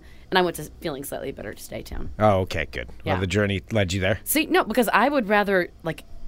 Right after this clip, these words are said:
Speaker 1: all right, I could feel it coming. I'm like, "All right, I could just, like, delay this and then be sick for a week, or I could just sit there, take care of myself, drink a lot of fluids, have some vitamin C, take a nap."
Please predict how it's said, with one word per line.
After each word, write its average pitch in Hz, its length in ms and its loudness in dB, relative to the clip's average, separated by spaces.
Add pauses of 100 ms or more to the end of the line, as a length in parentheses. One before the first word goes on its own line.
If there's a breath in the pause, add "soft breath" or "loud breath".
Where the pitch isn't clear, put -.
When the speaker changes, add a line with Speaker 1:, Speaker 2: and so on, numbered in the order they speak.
(220)
Speaker 1:
all 180 80 8
right, 175 140 4
I 147 80 2
could 160 180 -6
feel 196 220 2
it - 80 0
coming. 185 340 2
I'm 160 140 0
like, 160 160 0
"All 170 40 4
right, 160 120 4
I 139 40 -2
could 151 120 -6
just, 160 160 -6
like, 143 180 -4
delay 185 320 2
this 170 300 2
and 156 180 2
then 156 240 2
be 165 160 -4
sick - 300 -2
for 160 160 -2
a 139 60 0
week, 127 300 -4 (320 loud breath)
or 175 140 6
I 175 60 4
could 170 100 -4
just 165 160 -2
sit - 160 -4
there, 165 140 2
take 170 300 -2
care 202 200 0
of 190 140 0
myself, 165 420 0
drink - 180 -4
a 165 40 -6
lot 151 140 -2
of 147 80 -6
fluids, 170 480 0
have 143 180 -2
some 147 120 -6
vitamin 147 300 -4
C, 156 140 -6
take 143 200 -8
a 135 40 -6
nap." 156 340 -2